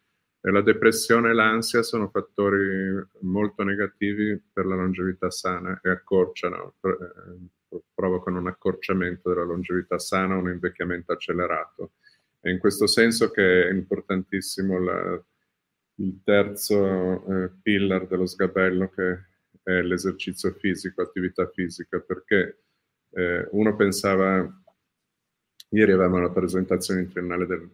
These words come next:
libro con Neri Alessandri, diceva, "Ah, mens sana corpore sana", noi lo diciamo wellness medicine da decenni, sì, però quello che si è scoperto più recentemente è che non solo fa bene mens sana in corpore sana fare esercizio fisico, perché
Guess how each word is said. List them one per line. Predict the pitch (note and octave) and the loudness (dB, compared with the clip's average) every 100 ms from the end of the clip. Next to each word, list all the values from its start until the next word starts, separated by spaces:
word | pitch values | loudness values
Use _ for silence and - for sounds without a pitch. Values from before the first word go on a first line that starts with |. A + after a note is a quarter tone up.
| F#2+ | -6
libro | F#2 F2 E2+ | -4 -4 -8
con | F2 E2+ E2+ | -8 -10 -12
Neri | F2 F2 F2+ | -10 -4 -2
Alessandri, | F2+ F2 - E2+ E2 E2+ | -2 -4 -4 -2 -2 -6
diceva, | E2 - E2 | -8 -6 -6
"Ah, | F2 | -6
mens | F2 F2 | -8 -8
sana | - F2+ F2+ - | -4 -4 -4 -6
corpore | F2 - E2+ E2+ | -6 -4 -4 -2
sana", | - F2 F2 | -2 -2 -2
noi | F2 | -4
lo | E2 | -6
diciamo | E2+ E2 E2 E2+ | -8 -10 -6 -6
wellness | E2+ F2 E2 E2 E2+ - - | -2 -2 -2 -2 -6 -8 -6
medicine | D#2+ D#2+ E2 - E2 | -6 -4 -8 -8 -10
da | D#2+ F2 E2+ E2+ | -8 -6 -6 -8
decenni, | - E2 - E2 E2 D#2+ | -8 -8 -2 -4 -4 -10
sì, | - E2+ | -14 -6
però | E2 F#2 F#2 _ _ _ _ | -2 0 -2 _ _ _ _
quello | G2 | 0
che | F#2+ | 2
si | F#2 G2 | 2 2
è | |
scoperto | F#2+ - G2+ A2 F#2+ D2+ - | 0 0 2 4 4 2 -6
più | - F#2 | -2 0
recentemente | F2+ - F#2+ F#2 G2 F2+ E2+ F2 F2 | 0 0 -2 0 0 0 -2 -8 -8
è | |
che | - | -4
non | F2+ F2+ | -2 0
solo | F2+ - C3 G2+ | 2 4 6 6
fa | F#2+ | 4
bene | F2 E2 D#2 E2 D#2+ E2 | 4 0 0 -8 -10 -8
mens | F2 E2+ | -8 -6
sana | - F2+ F2 F2 | -2 -2 0 -4
in | E2 | -4
corpore | F2 F2 F2 E2+ | -6 -4 -4 -4
sana | - F2 E2+ E2+ | -2 -4 -2 -4
fare | F2 D#2+ | -2 -2
esercizio | E2 D#2+ E2+ - F2+ - | -2 -4 -8 -8 -8 -4
fisico, | E2+ D#2+ D#2+ - | -4 -4 -6 -6
perché | - - - D#2+ | -8 -10 -6 -6